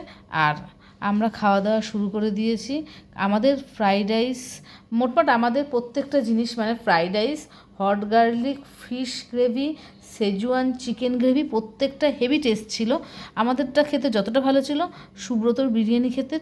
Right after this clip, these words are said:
ততটাই বাজে ছিল। আর বিরিয়ানির সাথে ওরা কিন্তু রায়রা-, রায়তা দিয়েছিল, আর তার সাথে আমরা অনিয়ন স্যালাড নিয়েছিলাম। অনিয়ন স্যালাড নিয়েছিলাম কারণ আমাদের ওরা বলেছিল যে, আহ, তোমার, উম, ইয়ে, কিউকাম্বার মানে শশার স্যাম-,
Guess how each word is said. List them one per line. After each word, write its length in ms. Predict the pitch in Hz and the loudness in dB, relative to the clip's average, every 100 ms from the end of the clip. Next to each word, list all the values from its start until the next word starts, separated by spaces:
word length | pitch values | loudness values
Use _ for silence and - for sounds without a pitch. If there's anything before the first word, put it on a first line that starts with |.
| - | -2
ততটাই 480 | 202 202 240 294 | 0 0 2 2
বাজে 320 | 233 185 160 160 | 4 2 2 -4
ছিল। 280 | - 160 165 - - - | -6 -8 -10 -12 -12 -4
আর 140 | 170 | -2
বিরিয়ানির 440 | 175 226 247 269 | 2 2 4 4
সাথে 240 | 277 285 285 | 2 -2 0
ওরা 140 | 226 | 0
কিন্তু 300 | 214 226 240 | 0 -2 0
রায়রা-, 400 | 196 190 202 226 - | 0 2 2 0 -2
রায়তা 440 | 214 226 247 277 | 2 4 4 2
দিয়েছিল, 460 | 233 214 190 214 269 - - - | 0 -2 -4 -4 -4 -6 -14 -10
আর 100 | 190 190 | -10 -4
তার 140 | 190 | -4
সাথে 320 | 190 240 233 285 | -2 -4 -2 0
আমরা 340 | 226 226 254 | 2 2 0
অনিয়ন 360 | 208 214 220 226 | 2 2 4 2
স্যালাড 280 | 220 208 196 196 | 0 0 0 -2
নিয়েছিলাম। 440 | 180 175 202 269 349 - - - | -6 -4 -2 -2 -4 -12 -20 -6
অনিয়ন 380 | 190 226 254 269 | 0 0 0 -2
স্যালাড 360 | 262 262 254 247 - - - - - | -2 -2 -2 -4 -12 -20 -20 -20 -8
নিয়েছিলাম 440 | 247 254 269 277 | -6 -4 -2 -2
কারণ 280 | 269 208 233 | 2 0 2
আমাদের 340 | 233 226 247 294 - - - | -2 0 -2 -4 -8 -18 -4
ওরা 180 | 240 247 | 2 2
বলেছিল 680 | 220 220 214 262 269 320 240 | 2 0 0 0 0 0 0
যে, 320 | 202 214 233 - - - | 0 -2 -2 -6 -14 -4
আহ, 440 | 185 185 180 180 151 - | 0 2 2 0 -4 -4
তোমার, 240 | 208 220 | 0 2
উম, 920 | 196 - 190 190 185 185 - 190 185 214 | 0 -6 -8 -4 -2 -4 -6 -8 -2 2
ইয়ে, 180 | 247 | 2
কিউকাম্বার 600 | 240 262 254 262 254 240 | 2 2 2 4 4 4
মানে 140 | 226 240 | 2 0
শশার 340 | 240 208 302 | 0 0 0
স্যাম-, 320 | 302 277 247 | 0 0 0